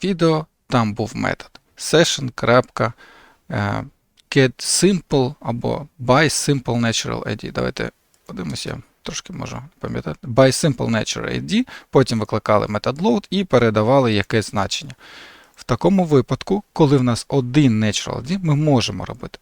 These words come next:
але коли в нас два або більше полів, нам потрібно викликати метод by natural I D. Звісно ж, типізувати його, що ми хочемо отримати. Потім викликаємо метод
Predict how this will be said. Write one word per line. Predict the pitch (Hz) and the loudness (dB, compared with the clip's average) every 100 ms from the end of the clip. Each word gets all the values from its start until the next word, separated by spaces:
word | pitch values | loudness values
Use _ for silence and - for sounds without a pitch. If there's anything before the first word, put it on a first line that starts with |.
| - | -2
але | 123 135 117 101 - | 0 2 2 2 0
коли | 120 123 | 0 2
в | 127 | 2
нас | 117 110 - | 0 -4 -8
два | 127 117 113 131 226 - | -8 -4 0 2 2 0
або | 110 113 113 | -2 -2 -4
більше | - 151 139 - - - _ _ _ _ _ | 0 0 2 -2 -6 -16 _ _ _ _ _
полів, | 117 156 285 - - - _ | 0 2 0 -4 -20 -20 _
нам | 131 196 | 2 2
потрібно | 220 113 - 110 135 208 | 2 -4 -4 -4 -4 -6
викликати | 131 147 120 - 107 104 | -4 -2 -2 -2 -2 0
метод | 107 101 120 | 0 -2 -6
by | 113 110 113 101 | -2 4 6 6
natural | 101 101 - 123 | 2 -2 -2 -4
I | |
D. | 127 - _ _ _ | -4 -10 _ _ _
Звісно | 117 143 - - | -2 0 0 -6
ж, | - - | -12 -2
типізувати | 185 - 151 117 113 98 85 - - | -2 2 0 2 0 0 0 -2 -4
його, | 98 95 160 - | -6 -6 -8 -8
що | - 113 | -2 -2
ми | 92 | -2
хочемо | - - - | -10 -10 -10
отримати. | - - - _ - - - - _ | -10 -10 -12 _ -18 -14 -14 -16 _
Потім | 165 156 123 120 | 4 4 0 -4
викликаємо | 120 156 - 156 123 107 | 0 0 4 4 4 0
метод | 110 135 123 - | 2 4 4 0